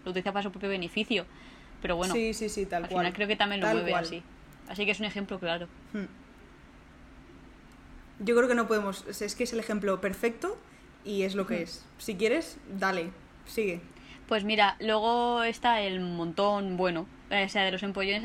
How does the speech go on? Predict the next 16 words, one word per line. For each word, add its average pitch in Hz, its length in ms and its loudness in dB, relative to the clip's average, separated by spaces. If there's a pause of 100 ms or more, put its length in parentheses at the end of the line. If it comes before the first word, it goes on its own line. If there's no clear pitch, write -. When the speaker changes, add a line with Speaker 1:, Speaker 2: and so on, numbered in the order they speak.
Speaker 1:
podemos 214 240 -2
decir 226 120 2
el 196 80 0
montón 185 300 0
bueno, 226 180 0
los 226 140 0
que 220 140 2
Speaker 2:
<laughs> - 280 4
Speaker 1:
en 226 100 6
lugar 226 200 8
de 247 80 0
sacarse 262 400 6
dieces 302 460 4
se 262 80 -4
sacan 220 260 2
sietes, 190 500 2